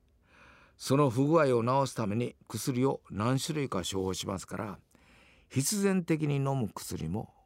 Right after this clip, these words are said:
多くなりますね。ただですね、薬は何かしらの副作用が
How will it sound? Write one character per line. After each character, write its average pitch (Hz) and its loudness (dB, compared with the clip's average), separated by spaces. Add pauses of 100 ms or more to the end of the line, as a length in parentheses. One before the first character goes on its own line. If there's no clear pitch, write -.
(120)
多 95 0
く - -10
な 76 -10
り - -12
ま - -14
す - -16
ね。 160 -4 (960)
た 131 0
だ 127 0
で 76 -6
す - -12
ね、 62 -18 (680)
薬 139 2
は 104 0 (480)
何 160 2
か 185 -2
し - -6
ら 127 -2
の 104 -2
副 92 -8
作 131 -2
用 92 -2
が 104 -8